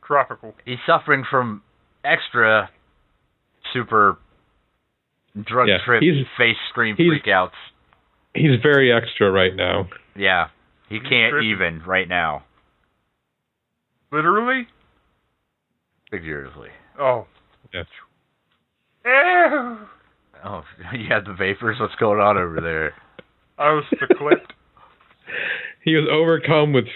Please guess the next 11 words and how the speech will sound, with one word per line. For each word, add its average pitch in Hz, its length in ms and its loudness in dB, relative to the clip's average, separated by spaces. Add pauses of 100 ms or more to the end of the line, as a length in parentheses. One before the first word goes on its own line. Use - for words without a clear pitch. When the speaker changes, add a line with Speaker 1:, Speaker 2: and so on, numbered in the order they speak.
(120)
Speaker 3:
figurative 120 640 2
vapors. 107 480 2 (300)
Speaker 1:
Yep, 151 180 -2 (320)
that's 120 100 -20 (140)
true. 131 280 -8 (1400)
Speaker 2:
And, 127 240 0
uh, 123 300 4
Speaker 3:
Literally. 101 480 2 (880)
Speaker 1:
Figuratively! 294 880 0 (1700)
Speaker 2:
He, 151 260 -6
uh, 113 260 4